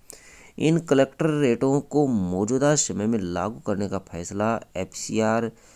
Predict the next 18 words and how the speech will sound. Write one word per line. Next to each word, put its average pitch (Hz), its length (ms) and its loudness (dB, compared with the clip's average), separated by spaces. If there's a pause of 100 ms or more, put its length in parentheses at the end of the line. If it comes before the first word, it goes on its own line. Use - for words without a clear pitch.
(340)
ने 95 220 0
स्थगित 90 500 -6
कर 92 160 -4
दिया 85 240 -6
है। 85 260 -6 (800)
फैसले 131 500 2
को, 156 360 2 (180)
फैसले 131 400 0
से 151 120 0
लोगों 113 340 0
को 120 160 -4
कुछ 117 260 -4
दिन 107 220 0
के 107 100 -2
लिए 104 180 2
राहत 98 340 -2
मिली 110 260 2
है, 123 260 0